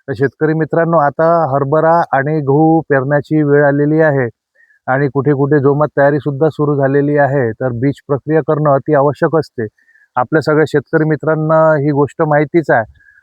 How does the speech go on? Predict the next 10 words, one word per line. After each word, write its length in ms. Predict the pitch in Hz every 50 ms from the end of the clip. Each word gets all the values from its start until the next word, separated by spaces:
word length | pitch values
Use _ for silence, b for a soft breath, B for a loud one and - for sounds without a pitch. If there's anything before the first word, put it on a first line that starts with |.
| b b
पण 140 | - 147 143
तरी 180 | 120 160 160 165
थोडक्यात 400 | 151 - 147 143 143 - 160 143 - -
तसं 180 | 156 143 160
सांगू 340 | 143 - 143 139 151 156 165
इच्छितो 360 | 165 - - 165 156 131 156
की 120 | 143 135 151
बीज 200 | 139 135 147 131 _ -
प्रक्रिया 340 | 151 139 - 147 156 160 151
आपण 280 | 147 - 160 160 156